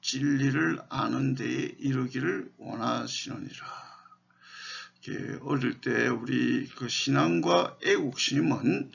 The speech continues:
어, 그 교육을 통해서, 예, 한 세대와 또 국가를 바꾸는 전략이 되었던 것입니다.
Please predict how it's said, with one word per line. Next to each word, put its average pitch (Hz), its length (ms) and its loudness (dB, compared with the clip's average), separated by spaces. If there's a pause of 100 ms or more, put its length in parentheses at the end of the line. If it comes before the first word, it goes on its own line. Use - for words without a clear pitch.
(400)
어, - 760 -8 (680)
그 98 420 -10
교육을 135 420 4
통해서, - 600 -6 (880)
예, - 40 -10 (160)
한 160 400 4
세대와 123 840 0 (420)
또 - 360 -8
국가를 160 680 0
바꾸는 127 640 0 (300)
전략이 113 560 -4
되었던 117 380 -4
것입니다. - 720 -10